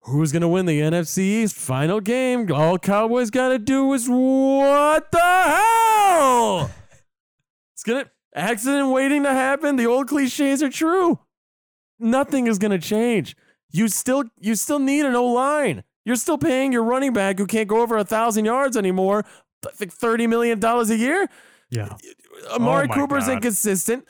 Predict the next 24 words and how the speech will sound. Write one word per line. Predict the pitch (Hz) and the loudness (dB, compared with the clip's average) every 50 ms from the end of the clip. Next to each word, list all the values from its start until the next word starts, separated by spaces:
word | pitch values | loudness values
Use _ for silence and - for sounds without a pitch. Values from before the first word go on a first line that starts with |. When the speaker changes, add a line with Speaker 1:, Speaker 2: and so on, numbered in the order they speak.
| - _ _ _ _ _ _ _ - - - 170 | -20 _ _ _ _ _ _ _ -20 -20 -18 -10
Speaker 1:
Your | 190 185 214 220 | -6 -4 -4 -2
defense | 170 156 233 269 302 302 - 302 285 277 247 202 208 | -2 -2 0 0 -2 -2 -2 -2 -2 -2 -2 -2 -2
is | 185 170 156 | -2 -4 -4
mid-level. | 147 143 147 143 143 143 143 143 131 131 131 123 120 120 156 180 196 254 247 | -4 -4 -4 -4 -2 -2 -4 -4 -4 -4 -6 -6 -4 -2 -2 -2 -2 -2 -4
What | 202 175 196 233 277 320 359 370 | -2 0 2 2 2 2 2 2
are | 370 | 2
you | 359 349 349 302 - | 2 2 0 0 -2
Speaker 2:
Uh, | - | -4
I | 123 120 120 120 117 120 120 123 120 117 | -4 -2 -2 0 -2 -2 -2 -2 -4 -4
would | 113 110 110 - | -4 -4 -6 -6
say | - - 117 107 104 101 98 98 98 98 98 104 - - | -6 -6 -4 -4 -4 -4 -4 -4 -6 -6 -8 -8 -12 -14
bottom | 107 98 92 113 107 104 98 95 92 - | -20 -12 -10 -8 -8 -6 -8 -10 -14 -12
ten. | - 107 101 | -10 -8 -4
Speaker 1:
Bottom | 180 226 226 233 233 202 | -2 -2 0 0 -2 -2
ten. | - - 170 139 139 160 165 | -4 -4 -2 -2 -2 -4 -6
What, | 160 180 208 143 | -6 -6 -6 -4
Speaker 2:
Bottom | 117 117 110 220 | -4 -6 -6 -4
Speaker 1:
either | 226 196 190 | -4 -2 -2
way. | 175 156 131 | 0 -2 -2
Speaker 2:
ten. | 92 - - _ _ _ _ 151 | -4 -8 -18 _ _ _ _ -8
Speaker 1:
You | 170 208 294 330 302 | -4 -2 0 0 0
heard | 269 285 302 240 185 | 0 0 0 0 -2
Michael | 139 123 123 120 117 117 117 123 139 135 - - 131 123 123 - _ _ _ - | -4 -6 -8 -10 -10 -8 -6 -6 -6 -6 -6 -6 -6 -6 -6 -10 _ _ _ -14
Irving's | 101 104 101 101 104 92 95 104 104 101 95 95 95 92 - - - - | -12 -10 -10 -10 -12 -12 -14 -16 -16 -16 -18 -18 -20 -18 -18 -18 -18 -18